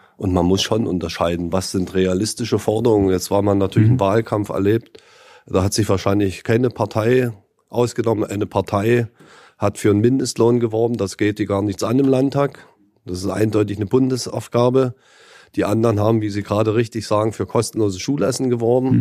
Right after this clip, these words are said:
Speaker 2: Mhm.
Speaker 1: haben aber nie gesagt, wo sie das Geld hernehmen.
Speaker 2: Mhm.
Speaker 1: Das habe ich bis jetzt nie gehört. Ich habe auch von den Parteien,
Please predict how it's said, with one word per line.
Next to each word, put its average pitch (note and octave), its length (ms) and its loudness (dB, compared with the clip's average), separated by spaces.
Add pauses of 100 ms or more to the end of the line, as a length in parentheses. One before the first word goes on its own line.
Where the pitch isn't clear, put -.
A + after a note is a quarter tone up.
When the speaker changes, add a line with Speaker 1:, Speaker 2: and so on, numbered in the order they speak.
(140)
Speaker 2:
Mhm. B2+ 80 -4
Speaker 1:
haben G#2+ 180 -2
aber G2+ 180 -2
nie C3+ 140 0
gesagt, G2+ 400 -2
wo G#2+ 80 -2
sie G2+ 80 -6
das F#2 80 -8
Geld A#2 260 2
hernehmen. C3 380 2
Speaker 2:
Mhm. D#3 160 0 (220)
Speaker 1:
Das - 80 -16
habe G#2 100 0
ich G2+ 80 -4
bis G#2 140 -2
jetzt D3+ 260 0
nie G2+ 140 -2
gehört. A2 440 -2 (340)
Ich - 100 -10
habe A2+ 180 -2
auch A#2 100 2
von G#2+ 240 -2
den A#2 240 2
Parteien, B2 680 0